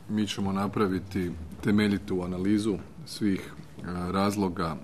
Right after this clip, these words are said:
zbog čega je došlo do, e, određenih problema u realizaciji ovoga projekta koji je rezultirao u konačnici eksplicitnim stavom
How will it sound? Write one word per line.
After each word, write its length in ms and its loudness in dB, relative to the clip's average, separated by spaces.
zbog 340 -4
čega 260 2
je 60 2
došlo 440 0
do, 360 -4
e, 920 -14
određenih 840 2
problema 500 6
u 100 0
realizaciji 760 0
ovoga 500 -2
projekta 580 4
koji 160 0
je 40 2
rezultirao 720 0
u 100 -4
konačnici 760 -4
eksplicitnim 840 -2
stavom 440 -4